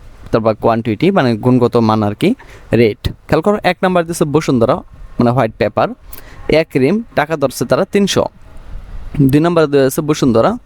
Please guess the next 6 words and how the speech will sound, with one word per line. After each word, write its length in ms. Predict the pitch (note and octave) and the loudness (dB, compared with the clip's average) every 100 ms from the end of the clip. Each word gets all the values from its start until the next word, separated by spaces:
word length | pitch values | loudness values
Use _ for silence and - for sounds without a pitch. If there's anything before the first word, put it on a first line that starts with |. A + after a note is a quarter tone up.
| - - | -10 -2
ক্রাউন, 420 | A#2+ G2+ C3 B3 - - - - | 2 2 0 -2 -4 -20 -16 -6
এক 180 | - C3 - | -2 -2 0
রিম, 260 | A#2+ G3 D4 - - - - - | 2 2 0 -8 -18 -16 -14 -8
আহ, 220 | - A2 G#2+ | 0 2 2
দুইশো 280 | C#3 D#3+ | 2 2
টাকা। 280 | A2+ G#2+ G3+ | 0 0 -2